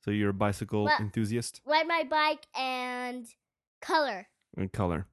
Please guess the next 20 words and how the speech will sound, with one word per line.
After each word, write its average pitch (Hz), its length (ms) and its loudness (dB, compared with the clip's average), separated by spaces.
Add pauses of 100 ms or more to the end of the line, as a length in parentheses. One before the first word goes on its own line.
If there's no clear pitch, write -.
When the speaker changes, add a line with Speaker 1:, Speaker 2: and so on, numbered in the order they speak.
(600)
Speaker 1:
You 120 120 2
do 135 180 4
color 117 260 4
pretty 110 240 0
well, 95 340 0 (120)
I 98 80 -6
have 110 140 -2
to 110 120 -2
admit. 95 280 -2 (520)
Speaker 2:
And, 247 360 -2 (480)
and 262 300 0
playing. 214 640 -4 (340)
Speaker 1:
And 110 160 -2
playing. 95 420 -2 (220)
Speaker 2:
And, 277 220 -6
like, 294 280 -2
chalk. 381 420 4 (240)
Like 220 160 -14
playing 262 320 -10
chalk. 220 180 -18